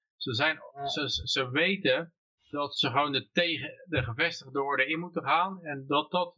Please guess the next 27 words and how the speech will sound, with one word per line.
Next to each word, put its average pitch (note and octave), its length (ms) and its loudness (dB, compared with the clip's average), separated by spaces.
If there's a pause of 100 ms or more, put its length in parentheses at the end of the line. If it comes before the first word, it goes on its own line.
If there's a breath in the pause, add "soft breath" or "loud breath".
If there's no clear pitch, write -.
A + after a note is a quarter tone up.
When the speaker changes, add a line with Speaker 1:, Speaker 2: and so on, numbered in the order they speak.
Speaker 1:
daar D3+ 340 4
zitten D3+ 220 -2
de B2+ 100 0
stemmen. F#2+ 460 0 (320)
Want D3 220 0
daar D#3+ 180 4
zit E3 140 -4
een C#3 120 0
heel D#3 160 2
stuk D3 260 0
onbediend C3+ 520 0
stemvee B2 720 2
en, B2+ 120 2
en B2 320 -2
ontevreden B2+ 600 0
mensen. B2+ 580 -2 (280)
En D3+ 180 4
het C3 120 0
rare D#3 500 4
is - 140 -4
gewoon A#2+ 280 2 (340)
dat C3+ 300 -2 (320)
die, D#3+ 360 2
die C#3+ 460 -2
mensen F3 380 0
kunnen C#3+ 380 0
niet F#3 200 4